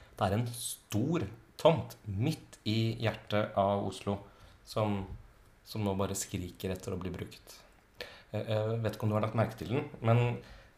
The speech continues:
ofte så tror jeg ikke man tenker at den er der, for det har liksom bare vært en parkeringsplass, eh, og som nå er enda mer parkeringsplass, <laughs> for nå har de fjernet mye mer, nå er det bare en stor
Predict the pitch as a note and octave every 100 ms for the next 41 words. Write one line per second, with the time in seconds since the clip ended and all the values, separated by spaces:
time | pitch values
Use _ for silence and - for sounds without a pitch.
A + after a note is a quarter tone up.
0 | - - - A2 A#2 A2 A2 A#2 A#2 B2
1 | E2+ F2+ G#2 F2 G2+ E3+ A3+ - A#2+ A2+
2 | A2+ A2+ G#2+ A2+ G#2 F#2+ - - F#2+ F#2+
3 | G#2 F#2+ F2 - C3+ C#3 - - - G#2+
4 | G#2 G#2 G#2 G#2 - - A2 A2 G#2+ G2+
5 | G#2 G#2 G#2 G2+ - - - - G2 G2
6 | F#2+ F#2+ - - - A2+ F#2+ F2 E2+ E2+
7 | E2+ - G2+ F#2+ F#2+ - - - - C3+
8 | G2 G2 - F#2+ F2+ G2 G2 F2+ F#2+ F#2+
9 | F2+ F2+ F2+ - - F2 F#2